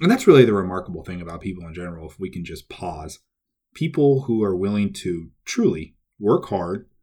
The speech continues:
uh, it's okay to bitch and moan, I've learned, uh, but people who are willing to work hard, come up with solutions, and get the job done are typically going to be successful,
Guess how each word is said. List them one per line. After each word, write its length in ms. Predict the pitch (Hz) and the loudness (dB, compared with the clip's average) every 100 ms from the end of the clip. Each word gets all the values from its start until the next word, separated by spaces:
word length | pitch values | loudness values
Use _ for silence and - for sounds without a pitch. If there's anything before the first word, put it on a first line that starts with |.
| _ _ _ - | _ _ _ -14
uh, 180 | 87 85 | -10 -8
it's 120 | - | 0
okay 240 | - - 123 | 0 4 2
to 80 | |
bitch 240 | 95 90 - | 2 -4 -6
and 100 | 85 | -8
moan, 180 | 82 80 | -8 -10
I've 160 | 82 | -10
learned, 260 | 85 85 117 _ _ _ - | -10 -10 -14 _ _ _ -8
uh, 220 | 95 87 | -6 -6
but 120 | 95 90 | -8 -4
people 300 | 143 139 147 | 0 2 4
who 100 | 131 | 4
are 100 | 107 | 4
willing 300 | 110 110 107 | 2 0 -2
to 280 | 101 90 82 95 | -4 -8 -12 -4
work 260 | 101 135 | -4 -2
hard, 400 | - 185 98 190 _ _ _ _ _ _ _ | -4 -4 -4 -6 _ _ _ _ _ _ _
come 180 | - 117 | -2 0
up 60 | 117 | 0
with 140 | 113 | -2
solutions, 720 | - 98 92 - 92 95 - | 0 0 0 -2 -6 -8 -10
and 280 | 92 90 92 - | -12 -12 -12 -10
get 180 | 104 113 | -4 -4
the 80 | - | -4
job 380 | 87 92 95 101 | -6 -4 -4 -6
done 360 | 85 80 85 - _ _ _ - | -8 -10 -14 -16 _ _ _ -6
are 180 | 110 107 | -4 -4
typically 600 | - 147 139 131 101 92 | -6 -4 -2 -2 -4 -6
going 340 | 95 92 95 | -8 -8 -8
to 100 | 95 | -10
be 180 | 95 87 | -10 -10
successful, 720 | - 87 - 170 - 76 | -8 -10 -8 -10 -10 -14